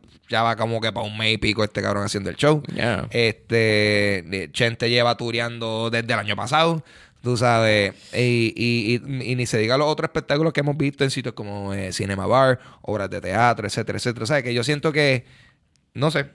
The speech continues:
Speaker 1: a lo mejor sí yo, pero
Speaker 2: No, no, no, eh,
Speaker 1: it's, it's, está, está cayendo las cosas en su
Speaker 2: pues,
Speaker 1: sitio.
Speaker 2: ¿sabes, sabes qué, qué es lo que creo? Que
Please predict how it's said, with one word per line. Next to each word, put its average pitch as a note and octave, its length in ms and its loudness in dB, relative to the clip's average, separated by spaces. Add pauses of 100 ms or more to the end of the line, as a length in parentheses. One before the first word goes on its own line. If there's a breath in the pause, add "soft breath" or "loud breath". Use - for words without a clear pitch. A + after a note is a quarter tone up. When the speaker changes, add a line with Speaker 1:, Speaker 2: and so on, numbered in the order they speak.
Speaker 1:
a G#2+ 120 2
lo B2+ 80 2
mejor C3 200 2
sí E3+ 220 2
yo, A3+ 280 2
pero A#2 640 -2
Speaker 2:
No, D3 100 4
no, E3+ 80 4
no, F3 180 2
eh, C3+ 180 4
Speaker 1:
it's, A#2 120 -4
it's, D#3+ 220 0
está, D3+ 200 2
está E3 180 2
cayendo G3 280 2
las A#3 100 2
cosas A#3+ 260 -2
en A#3 40 -8
su G3+ 120 -6
Speaker 2:
pues, - 160 2
Speaker 1:
sitio. G#3 200 0
Speaker 2:
¿sabes, D3+ 380 -2
sabes D#3+ 240 0
qué, G3 520 -4
qué F3+ 100 -10
es F3 40 -8
lo F3+ 120 -4
que F3+ 260 -4
creo? A2+ 680 2
Que A#2+ 480 2